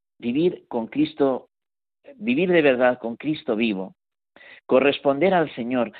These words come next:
vivir su obra redentora, desplegar nuestra vocación sobrenatural.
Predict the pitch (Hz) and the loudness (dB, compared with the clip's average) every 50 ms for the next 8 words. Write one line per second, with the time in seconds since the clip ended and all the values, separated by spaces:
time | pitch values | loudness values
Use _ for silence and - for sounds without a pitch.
0 | - _ - 110 127 123 151 208 202 - - - 160 170 190 196 190 185 170 156 | -20 _ -4 -2 -2 0 0 0 -2 -2 0 2 2 4 4 4 4 4 4 4
1 | 151 143 131 131 127 127 127 - 160 156 143 120 98 92 - _ _ _ _ _ | 2 2 2 0 -2 -4 -2 0 2 2 4 2 0 -2 -6 _ _ _ _ _
2 | _ _ _ - 123 120 - - 117 113 117 120 127 131 127 - - _ _ - | _ _ _ -6 -6 -6 -4 -4 -2 -2 0 2 2 2 0 -2 -6 _ _ -10
3 | 110 110 - - 101 104 107 104 107 104 - 107 101 - 135 143 151 143 - 131 | -10 -10 -8 -6 -4 -2 -2 0 -2 -2 -4 -6 -6 -4 -4 -4 -4 -4 -6 -6
4 | 107 101 101 98 92 92 92 - 98 90 87 80 76 | -4 -4 -4 -4 -6 -8 -10 -10 -12 -12 -12 -12 -14